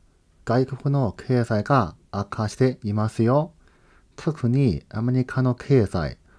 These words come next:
崩壊の寸前ですよ。というふうに毎日宣伝しています。ドラマでは、愛国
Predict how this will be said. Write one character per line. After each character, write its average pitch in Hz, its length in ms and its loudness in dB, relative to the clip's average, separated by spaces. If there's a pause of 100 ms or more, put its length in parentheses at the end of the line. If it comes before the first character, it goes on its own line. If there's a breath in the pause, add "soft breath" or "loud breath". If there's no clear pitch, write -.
(140 soft breath)
崩 131 300 0
壊 131 260 -4
の 117 260 0
寸 123 460 -2
前 127 120 4
で 123 120 2
す 120 200 -4
よ。 165 260 2 (440 soft breath)
と 117 200 -2
い - 20 4
う 117 80 2
ふ 131 180 -2
う 131 40 4
に 139 340 2
毎 117 220 0
日 131 480 -4
宣 98 300 -2
伝 98 160 0
し - 60 -10
て 107 120 0
い 87 40 -2
ま 76 140 -4
す。 76 320 -6 (840 soft breath)
ド 110 100 0
ラ 110 100 2
マ 98 160 0
で 101 140 0
は、 139 300 2 (420 soft breath)
愛 117 240 0
国 113 360 0